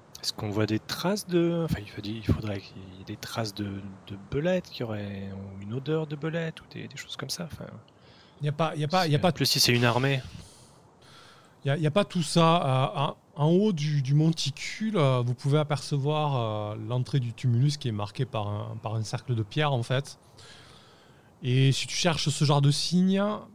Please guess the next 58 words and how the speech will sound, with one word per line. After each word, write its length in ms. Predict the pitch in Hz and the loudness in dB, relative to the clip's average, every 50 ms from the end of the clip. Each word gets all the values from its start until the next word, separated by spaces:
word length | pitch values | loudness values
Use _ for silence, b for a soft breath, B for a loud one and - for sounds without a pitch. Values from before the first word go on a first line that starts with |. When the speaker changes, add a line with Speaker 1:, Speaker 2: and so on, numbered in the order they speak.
| - _ _ _ _ _ _ _ _ _ _ _ _ _ _ - | -20 _ _ _ _ _ _ _ _ _ _ _ _ _ _ -10
Speaker 2:
il 20 | |
y 20 | 123 | -8
a 60 | 110 | -2
pas 140 | - 123 127 | 0 0 2
de, 260 | 113 113 113 113 117 | 2 4 4 4 4
il 60 | 113 | 2
y 20 | 113 | 2
a 40 | |
pas 120 | 110 - 139 | 2 2 2
de 100 | 113 117 | 2 2
déjection 600 | 101 92 110 123 107 123 123 - - - 147 135 | 2 2 0 2 4 4 4 4 4 6 6 6
de 40 | 131 | 6
belettes 400 | 110 113 127 123 127 127 - - | 6 6 6 6 6 6 4 4
autour. 560 | 131 - - 139 143 151 160 165 170 160 - B B B B B B B B B B | 2 2 2 4 4 6 6 6 4 2 -2 B B B B B B B B B B
Euh, 640 | 113 104 104 104 101 101 104 101 101 101 101 104 104 | -2 0 0 0 2 2 2 2 2 2 2 2 0
c'est 320 | 101 - - - 120 110 | 0 -2 -4 -2 -2 0
une 120 | 107 110 110 | 2 2 2
entrée 220 | 110 110 - 131 | 0 0 0 0
de 60 | 113 | 0
la 60 | 113 110 | 0 2
taille 160 | - 117 113 | 0 2 2
de 100 | 113 117 | 2 0
souris. 320 | 110 - - 139 147 156 | -2 -2 2 2 4 4
Si 120 | 151 - 143 | 4 4 4
elles 60 | 139 | 4
sont 140 | - - 151 | 4 4 4
arrivées 280 | 139 131 131 131 139 | 6 6 6 6 6
là, 120 | 143 165 175 | 6 6 6
les 80 | 170 | 6
belettes, 240 | 147 147 147 170 160 | 6 6 6 4 4
c'est 140 | - 135 - | 0 0 2
par 120 | - 123 131 | 2 4 4
ailleurs, 260 | 139 143 131 117 107 | 4 4 4 2 0
en 80 | 107 | -2
tout 80 | 104 107 | -2 -2
cas. 100 | 110 107 | -4 -4
C'est 120 | 104 - | -4 -2
pas 120 | 101 127 123 | -2 -2 -2
par 180 | - 131 123 | 0 0 2
le 100 | 120 120 | 2 0
tumulus. 520 | 113 - - 120 120 120 110 107 - - - b b b b b b b b b b b b b _ _ _ _ _ _ _ _ _ _ _ _ _ _ _ _ _ _ _ _ _ _ _ _ _ _ _ _ _ _ _ _ _ _ _ _ _ - _ _ _ _ _ _ _ _ _ _ _ | 0 0 2 2 2 2 2 0 -4 -8 -16 b b b b b b b b b b b b b _ _ _ _ _ _ _ _ _ _ _ _ _ _ _ _ _ _ _ _ _ _ _ _ _ _ _ _ _ _ _ _ _ _ _ _ _ -20 _ _ _ _ _ _ _ _ _ _ _
Enfin, 100 | - 135 | 2 2
je 80 | 120 | 4
veux 60 | 107 120 | 4 4
dire, 160 | 107 147 131 | 4 4 2
c'est 100 | - 147 | 2 0
pas 140 | - 180 165 | 0 2 2
par 160 | - 131 127 | 2 2 2
l'extérieur. 600 | 131 - - - - 139 135 123 120 117 - - 127 | 2 0 -2 -2 0 2 2 2 2 0 -2 -4 -6
Euh, 220 | 117 110 104 101 | -6 -6 -6 -8
peut-être 220 | 101 101 - 110 | -8 -8 -10 -8
qu'elles 120 | - - 101 | -6 -6 -6
sont 140 | - 117 101 | -4 -4 -4
arrivées 160 | 104 107 107 | -4 -4 -4
de 120 | 101 101 98 | -6 -8 -8
sous 160 | - - 147 | -4 -4 -2
terre, 240 | 143 156 135 - - | 0 0 0 -2 -2
quoi. 220 | - 113 107 101 | -6 -8 -8 -10